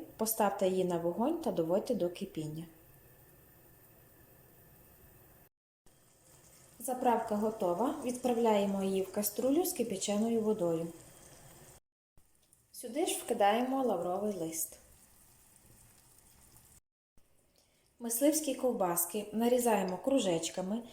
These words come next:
вкидаємо в суху сковорідку, жаримо дві-три хвилинки, щоб виділився жир.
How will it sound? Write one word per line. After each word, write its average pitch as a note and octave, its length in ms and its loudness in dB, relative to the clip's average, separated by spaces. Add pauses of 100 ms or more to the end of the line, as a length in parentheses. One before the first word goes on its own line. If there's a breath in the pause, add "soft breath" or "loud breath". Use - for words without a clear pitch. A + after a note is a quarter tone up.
(260 loud breath)
вкидаємо F#3+ 720 4
в F#3 60 -8
суху C4+ 380 2
сковорідку, A3+ 1000 2 (180 loud breath)
жаримо G3+ 460 4
дві-три G3 480 2
хвилинки, A3+ 640 0
щоб - 240 0 (100)
виділився A#3 640 2
жир. E3 280 -2